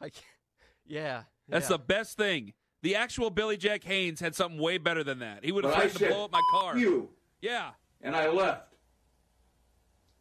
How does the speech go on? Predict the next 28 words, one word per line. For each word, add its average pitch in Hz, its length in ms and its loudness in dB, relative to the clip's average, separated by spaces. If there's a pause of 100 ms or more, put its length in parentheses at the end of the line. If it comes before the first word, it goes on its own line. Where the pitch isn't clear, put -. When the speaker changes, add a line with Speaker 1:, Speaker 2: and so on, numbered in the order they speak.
(180)
Speaker 3:
You 139 140 -6
said, 175 300 0
"No, 202 180 4
you're 190 180 4
fired," 156 540 0
whatever. 143 500 0
I 135 120 -2
left 185 320 0
or 175 100 -4
fired. 170 320 0
Who 214 160 -4
gives 175 200 2
a 139 40 -8
shit? 117 80 -2
Speaker 2:
<laughs> - 600 -2 (3500)
I'm 143 80 -4
a - 80 -4
fat 165 360 -2
little 170 200 0
ice 127 220 -4
cream 98 260 -14
man. 95 220 -16 (840)
All 95 280 -4
right. 160 300 0 (1120)
I 131 80 2
love 113 220 -4
you, 92 100 -10
Billy. 90 340 -10